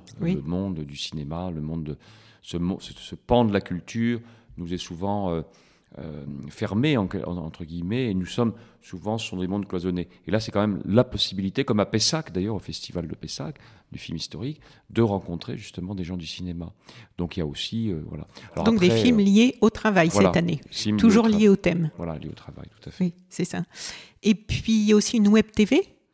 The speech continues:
Speaker 2: Oui, il y a une web T V, euh, qu'on peut retrouver en allant sur le site, euh,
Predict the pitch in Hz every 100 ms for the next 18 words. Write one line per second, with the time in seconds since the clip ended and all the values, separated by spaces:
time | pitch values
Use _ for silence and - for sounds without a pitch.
0 | - - - - 131 156 117 104 104 98
1 | 110 110 - 104 113 123 113 90 87 -
2 | 85 95 92 - 95 104 92 87 92 -
3 | 85 82 - 110 - 85